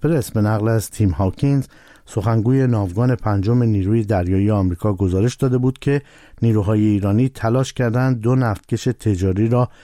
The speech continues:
که به شکل قانونی در آبهای بین‌المللی در حرکت بودند، توقیف کنند. بر اساس این گزارش، شناورهای دریایی ایران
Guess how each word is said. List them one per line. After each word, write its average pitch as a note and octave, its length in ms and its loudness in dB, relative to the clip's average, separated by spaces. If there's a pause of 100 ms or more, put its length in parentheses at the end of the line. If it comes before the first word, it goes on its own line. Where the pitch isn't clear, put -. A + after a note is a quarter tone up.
(300)
که D#3+ 120 -2
به C3+ 100 0
شکل C3+ 360 -4
قانونی A2 560 2
در A#2 240 -2
آبهای A2 420 -2
بین‌المللی G2+ 720 0
در G2+ 220 0
حرکت F#2+ 480 -4
بودند، F#2+ 380 0
توقیف A#2 380 0
کنند. D#2+ 380 -4 (540)
بر A2 140 0
اساس G#2 300 0
این A2 140 2
گزارش، G#2+ 600 0
شناورهای A2 580 0
دریایی F#2+ 580 0
ایران G2 480 0